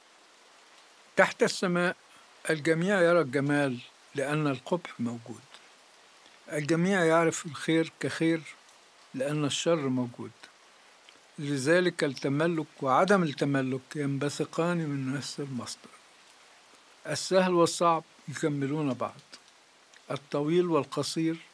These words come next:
يكملون بعض. العالي والواطي يرتكزان على بعض. صوت الإنسان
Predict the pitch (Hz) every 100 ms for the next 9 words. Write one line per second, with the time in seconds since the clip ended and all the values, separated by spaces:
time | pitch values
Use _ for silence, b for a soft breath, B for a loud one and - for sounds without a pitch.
0 | _ - 143 143 147 139 139 156 147 113
1 | 107 120 - - B B B B B -
2 | 151 156 143 180 208 180 185 147 147 151
3 | 147 139 - 135 - _ - 151 131 -
4 | 143 147 123 156 175 170 139 147 135 117
5 | 87 - - - B B B B - -
6 | 180 208 202 170 160 156 - 170 165 170